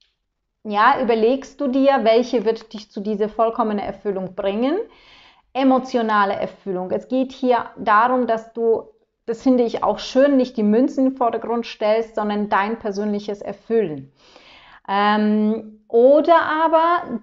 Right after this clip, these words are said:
du se-, du, du hast dich für zwei Projekte entschieden und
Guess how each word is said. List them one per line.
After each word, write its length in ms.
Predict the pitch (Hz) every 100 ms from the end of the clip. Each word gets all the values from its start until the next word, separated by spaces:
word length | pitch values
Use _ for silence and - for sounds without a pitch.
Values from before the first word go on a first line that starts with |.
| -
du 500 | 269 294 302 - - _ _ _ _ _ _ _ _ -
se-, 320 | 196 214 -
du, 140 | 247 233
du 260 | 214 247
hast 320 | 220 294 370 359
dich 140 | -
für 160 | 233 226
zwei 300 | - 180 175
Projekte 500 | - 190 185 - 202
entschieden 720 | 196 - 202 185 180 240 262
und 440 | 240 247 254